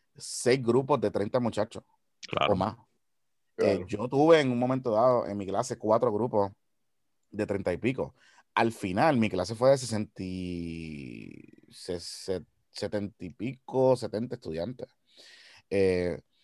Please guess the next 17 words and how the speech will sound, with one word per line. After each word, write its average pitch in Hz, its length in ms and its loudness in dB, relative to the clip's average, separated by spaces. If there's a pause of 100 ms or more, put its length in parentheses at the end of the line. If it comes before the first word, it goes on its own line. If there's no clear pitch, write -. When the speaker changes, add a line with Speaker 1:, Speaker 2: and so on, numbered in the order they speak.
(260)
Speaker 1:
y 131 140 2
fui 131 300 4
viendo 175 540 6
cómo 135 360 4
se 156 180 0
fueron, 151 400 4
particularmente 110 500 2
esos 139 160 -8
colegios 143 380 2
que 131 80 -4
estaban 123 460 4
en 127 200 0
el, 117 340 0 (540)
en 123 160 2
el 120 180 4 (160)
top 147 360 8 (520)
tier, 165 640 6